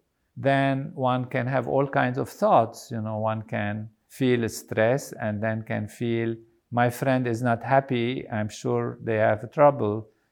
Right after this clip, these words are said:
Maybe oneself has the trouble and you yourself have the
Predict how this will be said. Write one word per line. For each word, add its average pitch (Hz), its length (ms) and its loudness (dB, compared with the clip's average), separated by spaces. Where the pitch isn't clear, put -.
Maybe 143 300 0
oneself 139 640 2
has 123 300 4
the 120 100 0
trouble 123 600 2
and 110 440 -6
you 123 280 2
yourself 123 640 2
have 113 360 0
the 110 300 -2